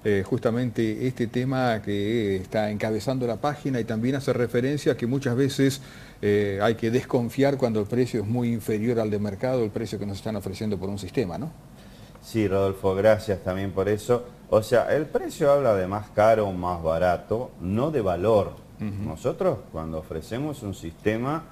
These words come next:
Speaker 2: eh, no, no pasamos un precio, sino que hacemos un análisis del riesgo y de la contingencia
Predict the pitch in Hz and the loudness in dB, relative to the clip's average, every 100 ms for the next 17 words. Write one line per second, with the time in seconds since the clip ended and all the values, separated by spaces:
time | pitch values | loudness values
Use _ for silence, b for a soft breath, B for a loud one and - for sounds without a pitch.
0 | B B B - 87 87 87 92 107 82 | B B B -4 -2 0 -2 -4 -4 -4
1 | 110 110 113 101 - 160 147 98 - 82 | -4 -2 -2 0 -2 -2 -2 -4 -6 -8
2 | 73 82 82 76 - 69 69 - 85 113 | -6 -4 -4 -6 -10 -12 -12 -8 -6 -6
3 | 135 143 131 107 110 98 - 101 98 98 | -2 -2 -2 -6 -6 -8 -8 -6 -4 -4
4 | 135 190 151 95 - 80 80 80 90 127 | -4 -4 -4 -8 -10 -6 -6 -6 -4 -2
5 | 131 98 76 73 73 - 82 78 104 110 | -2 -4 -6 -6 -8 -6 -8 -6 -6 -6
6 | 107 127 107 101 123 | -2 -2 -2 -2 -2